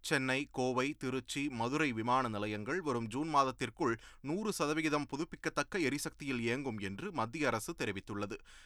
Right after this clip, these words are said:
இந்த மாத இறுதிக்குள் சேலம், தூத்துக்குடி, வாரணாசி, போபால் உள்ளிட்ட பதிமூன்று விமான நிலையங்கள்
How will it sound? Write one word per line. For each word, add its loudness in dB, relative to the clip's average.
இந்த 4
மாத 8
இறுதிக்குள் 4
சேலம், 2
தூத்துக்குடி, -2
வாரணாசி, 6
போபால் 4
உள்ளிட்ட 0
பதிமூன்று 0
விமான 6
நிலையங்கள் -2